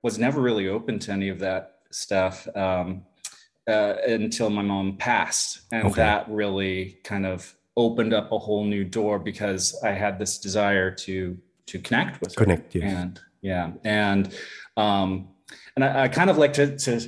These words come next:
Speaker 1: phrase it as I, I, I didn't really choose to pursue any of, of
Speaker 2: Yes.
Speaker 1: this stuff. It just, I stumbled into it,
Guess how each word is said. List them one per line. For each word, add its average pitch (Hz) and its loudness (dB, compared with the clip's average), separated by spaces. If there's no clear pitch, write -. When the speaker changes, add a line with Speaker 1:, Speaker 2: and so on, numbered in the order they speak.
Speaker 1:
phrase 127 2
it 113 0
as 113 0
I, 113 0
I, 107 0
I 120 0
didn't 147 4
really 117 2
choose 131 0
to - -12
pursue 196 0
any 190 2
of, 175 -6
of 160 -2
Speaker 2:
Yes. 98 0
Speaker 1:
this 170 0
stuff. - 2
It 135 6
just, - -4
I 117 2
stumbled 104 -2
into 165 -4
it, 196 -4